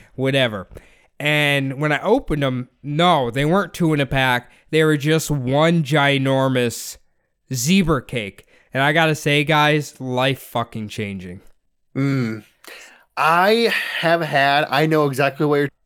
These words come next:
Speaker 2: about. I have had that before. I will say I didn't like it as much
Speaker 1: Really?
Speaker 2: because I'm a fan of the frost. Here's the thing.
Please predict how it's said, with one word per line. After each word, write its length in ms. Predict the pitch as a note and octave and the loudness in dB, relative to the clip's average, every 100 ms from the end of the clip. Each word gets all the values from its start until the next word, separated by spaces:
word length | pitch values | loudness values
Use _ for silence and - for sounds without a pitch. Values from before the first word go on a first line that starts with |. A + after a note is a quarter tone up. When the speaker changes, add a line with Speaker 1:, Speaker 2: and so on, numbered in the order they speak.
| _ - | _ -4
Speaker 2:
about. 320 | D#3+ F3+ G#3+ _ _ _ - | 0 0 -2 _ _ _ 0
I 140 | D3 | 0
have 340 | C3 C#3 C#3 C3+ | 2 2 2 2
had 420 | C3+ B2 C3 D3 | 2 2 2 0
that 320 | D#3 F3+ - | 0 -2 -2
before. 600 | C3+ - C3+ C3+ E3+ G3+ - - | -6 -2 -2 0 0 -2 -8 -2
I 120 | D3 | 0
will 260 | D#3 F3+ F3+ | 2 2 0
say 520 | - F3 D#3+ F#3 G#3+ - _ _ _ _ | -2 0 0 0 -4 -10 _ _ _ _
I 160 | B2+ C3+ | -2 -2
didn't 420 | A#2 D#3 F#3+ F3+ | -2 -2 -2 -2
like 320 | C#3 D#3 D#3 | -2 0 0
it 80 | G#3 | 0
as 200 | C3+ A#2 | 0 -2
much 580 | A2+ A2 - - - - | -4 -2 -2 -2 -2 -2
Speaker 1:
Really? 480 | C#3+ C#3+ D#3+ D3+ D3+ | -2 2 2 2 0
Speaker 2:
because 500 | A2+ - D#3+ D#3+ D3 - | -2 0 4 4 0 -2
I'm 220 | D#3 G3 | 0 0
a 60 | F#3 | 0
fan 380 | - F3+ F3+ E3+ | 0 2 2 0
of 80 | |
the 80 | B2+ | -2
frost. 500 | - C#3+ C3+ C#3+ - - _ | -4 0 0 0 -4 -16 _
Here's 260 | C#3+ C3+ | -2 -2
the 100 | C3+ | -4
thing. 380 | C3 E3+ A#2+ E2+ | -2 -2 -2 -6